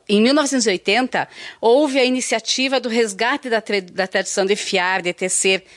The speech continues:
aqui em Soledade, através do Centro So-, Centro Social Urbano. Mas, com a falta de espaço de comercialização, o fechamento das tecelagens no Rio Grande do Sul, no Brasil,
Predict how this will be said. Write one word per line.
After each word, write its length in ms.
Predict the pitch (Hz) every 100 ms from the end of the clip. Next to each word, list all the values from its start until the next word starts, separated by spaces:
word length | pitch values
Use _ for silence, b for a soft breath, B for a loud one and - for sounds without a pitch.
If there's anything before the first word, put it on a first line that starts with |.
| B
aqui 260 | 180 - 202
em 40 |
Soledade, 640 | - 208 196 170 135 131 -
através 520 | 208 220 226 208 214
do 80 | 240
Centro 240 | 226 226
So-, 240 | - 233 - B B
Centro 500 | - - 277 311 247
Social 460 | - 214 - 196 175
Urbano. 520 | 170 143 131 113 107 - B -
Mas, 560 | 247 294 359 302 -
com 160 | - 254
a 80 | 226
falta 580 | - - 240 294 294
de 120 | 240 247
espaço 680 | 247 - - 208 196 -
de 140 | 190 190
comercialização, 1500 | 233 247 240 - 233 233 220 247 240 - - 196 185 170 175 B B B
o 80 | 220
fechamento 680 | 262 254 269 240 226 247 262
das 200 | 233 -
tecelagens 1040 | 240 - 226 185 208 202 170 160 156 -
no 100 | 160
Rio 100 | 170
Grande 180 | 170 185
do 100 | 226
Sul, 360 | - 190 180
no 120 | 151 147
Brasil, 680 | 175 190 175 202 247 180